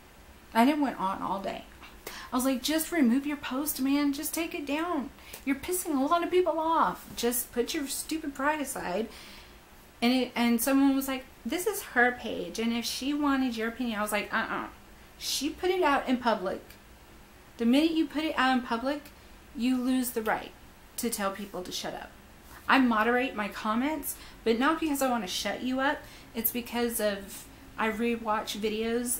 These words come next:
of my friends who've died from cancer, and I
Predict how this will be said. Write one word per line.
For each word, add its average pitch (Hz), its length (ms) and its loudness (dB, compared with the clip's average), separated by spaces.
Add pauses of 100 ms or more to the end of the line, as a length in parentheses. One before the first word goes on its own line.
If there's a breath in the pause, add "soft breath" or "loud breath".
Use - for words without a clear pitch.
of 196 400 -2
my 208 180 0
friends 202 480 -4
who've 190 260 -10
died 226 300 -6
from 277 200 2
cancer, 320 640 -2 (480 loud breath)
and 226 140 0
I 226 200 -2